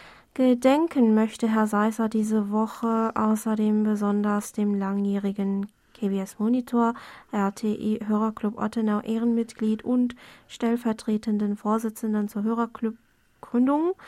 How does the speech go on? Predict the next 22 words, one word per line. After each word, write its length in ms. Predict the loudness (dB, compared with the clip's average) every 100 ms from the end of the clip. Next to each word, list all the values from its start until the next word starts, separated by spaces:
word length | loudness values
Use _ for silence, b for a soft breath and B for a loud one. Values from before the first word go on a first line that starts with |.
| B B B B
und 220 | 0 2 0 -6
seinem 600 | -8 -2 2 4 4 4 0
persönlichen 800 | -2 0 2 2 2 2 0 0
Hobbyfreund 600 | 0 0 -2 2 2 2 -2
Erwin 580 | -2 0 2 2 0 -2
Winter 640 | -4 -2 0 0 2 2 0
aus 360 | -2 -2 -2 -8 b b b -8
Heidenheim, 760 | -2 2 4 4 4 2 2 0 B B B B B _
der 360 | 2 4 4 4
am 380 | 4 4 4 2
sechzehnten 920 | 2 2 2 -4 -2 0 2 0 2
Januar 500 | 2 2 2 2 2
neunzehnhundertfünfundvierzig 1700 | 2 2 2 2 4 4 2 -2 -4 -2 -4 0 0 0 0 -2 0
geboren 480 | -4 -2 0 0 0
wurde 260 | 0 -2
und 200 | -2 -2
leider 280 | -2 0 -2
zweitausendzwölf 960 | -4 -6 -4 -4 -4 -6 -8 -6 -6 -8 B B B
verstorben 640 | -8 -6 -4 -2 0 2 0
ist, 360 | -2 -4 -8 b b b
aber 240 | 0 2
vielen 500 | 0 0 2 2 0